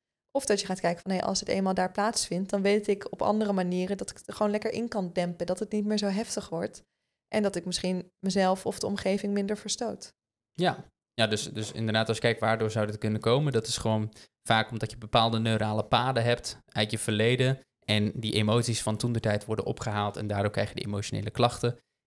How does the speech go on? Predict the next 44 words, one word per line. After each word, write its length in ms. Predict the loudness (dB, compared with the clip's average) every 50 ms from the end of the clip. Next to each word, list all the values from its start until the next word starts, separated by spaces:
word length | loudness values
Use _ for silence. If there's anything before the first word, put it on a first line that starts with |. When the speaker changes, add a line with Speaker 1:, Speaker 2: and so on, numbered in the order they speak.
| _ -8
Speaker 2:
En 300 | -6 -4 -4 -4 -6 _ _ -12
die 180 | -6 -4 0
emotionele 440 | 2 2 4 2 2 2 0 0 0
klachten 320 | 2 2 2 2 2 0
vertel 320 | -2 -4 -2 2 4 4 6
je 100 | 6 4
eigenlijk 460 | 4 4 4 4 2 2 0 -2 -2
van, 160 | 0 0 2 4
"Hey, 240 | 4 2 2 0 -2
ga 140 | -2 0 0
eens 120 | 2 2
even 200 | 0 -2 -2 -4
terug 340 | -2 0 0 0 0 -4 -14 _ -4
naar 100 | -2 -2
het 80 | -2 -2
verleden. 460 | 0 2 4 4 4 6 4 2 0 -2 _ _ _ _ _
Kijk 200 | 2 2 2 4
wat 140 | 2 0 2
er 80 | 2
is 80 | 0 0
gebeurd, 300 | 0 0 2 2 2 2
verwerk 420 | 0 0 2 4 4 4 4 4
dat." 380 | 2 2 2 2 -2 -10 _ _ _ _ _ _ -8 -6
En 80 | -2 2
dat, 280 | 2 2 2 2 -6 -14
en 240 | -10 -6 -4 -2 -2
di-, 120 | -2 -2
dit 200 | 0 0 0 0
is 100 | 0 0
nu 220 | 2 2 2 4 2
een 220 | 2 0 0 -2 -4 -6
gevolg 440 | -4 -2 0 2 2 2 0 0
daarvan, 320 | -4 -8 -6 -6 -6 -6 -6
inderdaad. 480 | -6 -6 -6 -4 -4 -4 -4 -6 -8 -12 _ _ _ _ _ _
Daar 140 | -2 0 0
Speaker 1:
Ja. 60 | 2
Speaker 2:
komt 140 | 2 0 0
het 120 | 2 2
een 80 | 2 4
beetje 240 | 6 4 4 4 0
op 80 | 0
neer. 140 | 0 -2 0
Het 120 | 0 2 2
is, 160 | 2 0